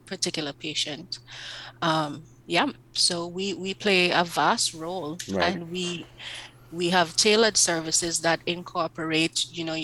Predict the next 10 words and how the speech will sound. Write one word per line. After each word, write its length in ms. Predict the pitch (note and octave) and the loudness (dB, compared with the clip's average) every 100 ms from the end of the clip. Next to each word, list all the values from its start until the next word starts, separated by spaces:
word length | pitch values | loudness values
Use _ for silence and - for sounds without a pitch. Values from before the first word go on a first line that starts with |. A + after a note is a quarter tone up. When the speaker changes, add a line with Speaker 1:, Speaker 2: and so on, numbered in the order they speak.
| - | -2
Speaker 1:
again, 460 | D#3+ D#3 D#3+ D#3+ E3+ | -2 2 2 2 -2
your, 360 | E3+ D#3 D#3 - - - | -4 -4 -4 -8 -12 -8
your 100 | D#3+ | -6
pharmacist, 920 | - A3 G#3 G#3 - G#3+ G#3 - F#3 | 2 4 4 6 6 6 4 2 -2
your, 340 | F3+ F3 E3+ E3 | -6 -4 0 4
um, 180 | F3+ E3 | 2 2
infection 600 | D#3+ E3 E3+ - F3 E3 | -2 -2 -4 -2 -2 -4
control, 680 | - F3+ E3+ G#3+ F#3+ F3+ F3+ | -4 -6 -4 -4 -2 0 2
Speaker 2:
Mm-hmm. 80 | E3+ | 4
Speaker 1:
um, 380 | F3+ F3 E3+ | 4 4 0